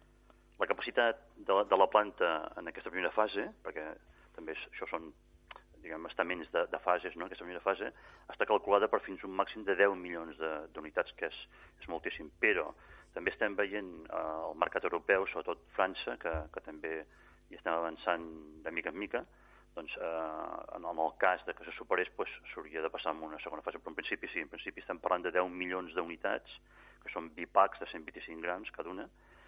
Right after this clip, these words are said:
i, en principi, estem en una capacitat màxima de, de deu milions d'unitats, sempre dintre d'un aspecte molt qualitatiu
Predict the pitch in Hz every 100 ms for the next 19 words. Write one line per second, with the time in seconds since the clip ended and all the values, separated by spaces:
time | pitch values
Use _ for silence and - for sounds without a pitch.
0 | - - - 80 80 78 78 78 80 78
1 | 78 85 82 95 82 - - 87 82 -
2 | 85 82 85 - 87 87 82 82 - 87
3 | 85 85 85 87 85 87 87 104 101 -
4 | - - - 131 127 - 170 - - -
5 | - 92 98 - 117 131 104 90 90 92
6 | - 95 - 113 107 92 92 101 101 101
7 | 98 104 101 95 98